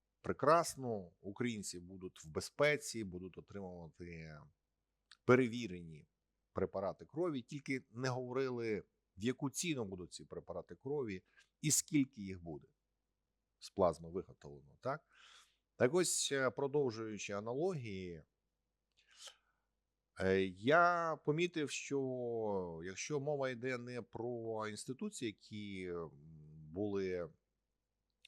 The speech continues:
потрібні народу і, в принципі, забезпечували суспільне благо, а якщо це якась, е, чиновницька система або, е, м, там, де живуть паразити,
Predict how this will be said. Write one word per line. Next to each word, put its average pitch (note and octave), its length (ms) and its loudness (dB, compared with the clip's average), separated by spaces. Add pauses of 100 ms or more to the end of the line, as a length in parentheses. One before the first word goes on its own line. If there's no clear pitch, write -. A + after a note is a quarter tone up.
(100)
потрібні G2 480 -2
народу G2+ 840 0 (100)
і, D#2 120 -16
в - 80 -20
принципі, F2+ 480 -10
забезпечували D#2+ 1000 -10 (320)
суспільне E2+ 520 -8
благо, A2 520 4 (800)
а A2 160 6
якщо A2 380 4
це B2+ 180 -4
якась, A#2+ 580 -2
е, G#2+ 400 0
чиновницька A#2+ 880 -2
система E2+ 720 -8
або, F#2+ 720 -4
е, F2 220 -10 (140)
м, E2 240 -16 (100)
там, G2+ 260 6
де E2+ 600 -4 (360)
живуть G#2 420 -2
паразити, A2+ 640 0